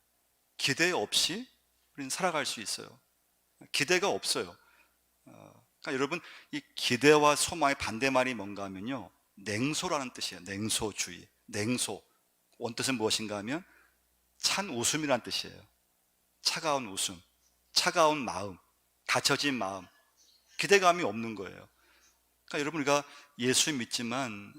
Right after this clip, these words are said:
이 현실을 딱 이렇게 돌아보면은 어떤 게 있는가 하면요, 일이 안 되고 뜻대로 안 되고 그러면 이상하게 이렇게 냉소주의가 돼요. "에, 내가 다 해봤는데 뭐 별거 없더라. 내가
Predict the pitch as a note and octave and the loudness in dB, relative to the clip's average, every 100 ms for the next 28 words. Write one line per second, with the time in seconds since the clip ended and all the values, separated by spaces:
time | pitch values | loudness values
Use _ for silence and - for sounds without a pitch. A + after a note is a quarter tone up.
0 | - D3+ A#2+ - G3+ - F#3+ F#3+ F3+ - | -20 -16 -12 -8 -2 -2 -2 -2 -2 -6
1 | - A2+ C3+ C#3 A#2+ - - G#2+ A2 C#3 | -8 2 6 6 4 -4 -8 -4 -2 -4
2 | E3+ - G#2 - C#3+ C#3 A#2 G#2 G2 F#2 | -8 -10 -12 -6 -4 -4 -6 -8 -10 -12
3 | F2+ A#2+ C3+ - _ _ _ _ - - | -12 -12 -12 -16 _ _ _ _ -20 -20
4 | _ - B2 C3+ G2 G#2 G#2+ G#2+ G#2+ - | _ -8 0 2 2 0 -2 -2 -4 -4
5 | D#3 C#3 G2 G2 G#2 F#2+ G#2 G2+ F#2 A#2 | 0 0 0 -4 -10 -10 -10 -10 -8 -2
6 | A#2+ A#2 C3 C3+ - _ _ _ _ - | -2 -2 -6 -8 -16 _ _ _ _ -14
7 | - C3+ B2 B2 A#2 _ _ _ _ _ | -12 -10 -8 -10 -10 _ _ _ _ _
8 | E3 - A2 G#2+ - _ - A2+ C#3+ D3+ | -20 -18 -18 -18 -20 _ -8 -4 -4 -4
9 | F#3 D#3 B2 G2+ F#2+ E2 E2 _ _ _ | -6 -6 -8 -8 -12 -18 -20 _ _ _
10 | _ - - F#2 F#2 G#2 A2 - - - | _ -14 -14 -14 -12 -6 -6 -6 -16 -18
11 | - - G#2 B2 A#2+ G2+ G2 F2+ F#2 G#2+ | -6 -4 0 0 0 -4 -6 -10 -10 -10
12 | G2+ - _ _ _ _ E3+ F#2+ F#2+ F#2+ | -10 -16 _ _ _ _ -20 -18 -18 -12
13 | - G#2 C3+ - - G#2 F2 F2 G2+ C3 | -8 -2 0 0 -4 -8 -8 -14 -20 -20
14 | _ G#2+ | _ -16